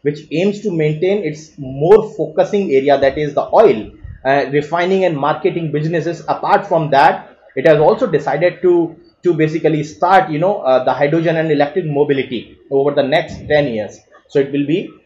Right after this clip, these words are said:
the hydrogen itself will be built, hydrogen fuel itself will be built, right? And it is definitely a cleaner fuel, but definitely its manufacturing process is energy intensive, and also the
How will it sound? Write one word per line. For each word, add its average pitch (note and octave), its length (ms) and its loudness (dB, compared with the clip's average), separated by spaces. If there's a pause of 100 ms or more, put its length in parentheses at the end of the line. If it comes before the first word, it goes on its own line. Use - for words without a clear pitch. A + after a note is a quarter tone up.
(120)
the C#3+ 80 0
hydrogen F3+ 760 -2
itself D#3 500 0
will D#3 100 -2
be D3+ 140 -4
built, D3 400 -8
hydrogen D3 400 -4
fuel E3 320 -4
itself E3 380 -2
will D3+ 120 -4
be C#3 100 -4
built, C#3+ 320 -4 (420)
right? F3+ 340 2 (140)
And C#3 140 -2
it C#3+ 100 -2
is D3 200 -8 (200)
definitely F3 480 0
a E3 120 -2
cleaner E3 360 -2
fuel, F3+ 260 0
but A#2+ 540 -2
definitely F3 720 -2
its C#3+ 200 -14
manufacturing F3 640 -2
process F3 520 -2 (260)
is C3+ 160 -8
energy C3+ 340 -2
intensive, D3+ 600 0
and C3+ 160 -4
also E3 640 0 (200)
the - 200 -2